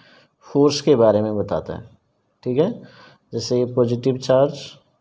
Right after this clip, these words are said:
और ये भी पॉजिटिव चार्ज है तो ये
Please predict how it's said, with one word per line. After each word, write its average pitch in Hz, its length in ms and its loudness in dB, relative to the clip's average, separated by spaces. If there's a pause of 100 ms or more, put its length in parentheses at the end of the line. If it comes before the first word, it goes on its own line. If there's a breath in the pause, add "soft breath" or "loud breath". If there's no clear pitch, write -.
(100)
और 107 160 -6
ये 113 100 -2
भी 131 140 -2
पॉजिटिव 123 520 -2
चार्ज 101 400 0
है 92 220 -8 (680 soft breath)
तो 113 180 -2
ये 131 480 -2